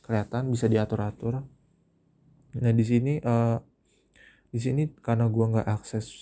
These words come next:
secara full ya, bisa diakses, eh, dengan premium. Jadi makanya kalian perlu akses. Ini perlu bayar untuk dapetin akses fullnya. Karena gua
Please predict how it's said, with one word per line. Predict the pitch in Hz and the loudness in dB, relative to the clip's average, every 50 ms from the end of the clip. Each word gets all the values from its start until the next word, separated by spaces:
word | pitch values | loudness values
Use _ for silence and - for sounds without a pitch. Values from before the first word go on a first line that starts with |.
| - - - | -20 -20 -18
secara | - - 110 110 110 113 110 110 110 110 110 107 107 110 107 110 113 | -6 -2 0 2 2 4 2 2 2 2 0 0 0 0 -2 -4 -4
full | - - 123 127 135 131 120 | -6 -4 -2 0 0 0 0
ya, | 107 110 120 - _ _ _ _ _ _ _ _ _ _ _ _ _ | 0 -2 -4 -8 _ _ _ _ _ _ _ _ _ _ _ _ _
bisa | - 120 113 113 117 | -4 -2 0 0 0
diakses, | 107 110 107 107 107 - - 117 113 117 - - - - - - _ _ _ _ _ _ - | 2 2 0 0 -2 -2 -4 -4 -4 -4 -8 -14 -18 -20 -20 -20 _ _ _ _ _ _ -6
eh, | 113 110 110 113 110 110 110 110 110 107 107 - | -4 -2 0 0 0 0 0 0 0 -2 -4 -4
dengan | - 117 113 110 113 113 110 110 110 123 | -4 -4 -2 -2 0 0 0 -2 -4 -6
premium. | - - 117 110 113 120 135 143 127 117 113 113 117 - _ - | -4 -2 0 2 2 2 2 2 2 0 0 -2 -4 -8 _ -8
Jadi | 120 110 127 131 127 | -4 -2 -2 -2 -2
makanya | 120 117 117 120 123 123 | -2 0 -2 -2 -2 -2
kalian | 123 117 123 127 127 127 120 | -2 -2 0 -2 -2 -4 -2
perlu | 120 117 110 107 | 0 0 0 0
akses. | - 107 104 - - 113 113 113 - _ _ _ _ - - - - - _ _ _ _ - | 0 -2 -4 -4 -6 -10 -10 -10 -12 _ _ _ _ -20 -20 -20 -20 -20 _ _ _ _ -8
Ini | 139 120 127 131 127 | -4 -2 -2 -2 -2
perlu | - 113 113 113 | -2 0 2 2
bayar | 110 110 107 107 104 107 110 110 110 113 120 123 - | 2 2 0 0 0 2 2 2 0 0 -2 -4 -6
untuk | 117 110 127 - - | -6 -6 -8 -8 -8
dapetin | 113 107 - - 110 - - - 113 110 110 110 110 110 113 - - - | -8 -8 -6 -8 -12 -12 -10 -8 -6 -6 -6 -6 -6 -8 -8 -10 -12 -12
akses | 120 117 117 113 110 - - - _ _ _ | -10 -8 -8 -8 -8 -10 -14 -20 _ _ _
fullnya. | - 113 110 107 107 107 110 110 120 - - _ _ _ _ _ _ _ _ _ _ _ _ _ _ _ _ _ _ _ | -2 0 0 2 2 2 0 0 -2 -4 -8 _ _ _ _ _ _ _ _ _ _ _ _ _ _ _ _ _ _ _
Karena | - 107 107 110 110 | -4 -2 0 0 0
gua | 107 107 107 107 107 | 2 2 2 2 2